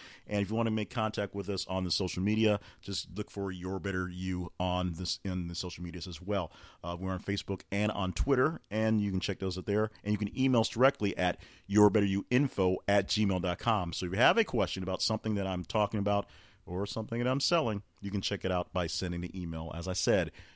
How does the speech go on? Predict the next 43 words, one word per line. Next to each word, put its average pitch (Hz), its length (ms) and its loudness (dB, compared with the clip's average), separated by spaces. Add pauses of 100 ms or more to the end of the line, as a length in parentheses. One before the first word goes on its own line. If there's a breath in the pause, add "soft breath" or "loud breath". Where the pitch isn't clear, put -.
(100)
your 143 240 8
better 143 300 8
you 127 320 6
info 120 580 2
at 90 160 0
gmail 82 400 -4
dot 80 200 -8
com. 95 380 0 (1040)
J 113 220 6
Cleveland 104 240 6
Payne 104 200 10
dot 101 140 4
net, 107 160 4
my 101 140 2
main 95 340 0
website, 101 540 2
and 113 300 4 (360 loud breath)
J 113 220 6
Cleveland 107 300 0
Payne 107 320 2
at 101 240 2
gmail 101 260 2
dot 92 140 0
com, 117 260 2
my 95 80 0
main 87 320 -2 (140)
email 117 320 4
address. 85 340 -2
You 87 60 -6
want 87 100 -2
to 85 100 -8
catch 92 220 -4
me 90 80 -2
out 87 140 -4
there. 123 260 8 (400 loud breath)
And 127 240 4
the 120 60 6
big 127 180 6
thing 123 220 2
is, 120 340 4
uh, 107 140 4
just 110 200 -2
kinda 101 280 2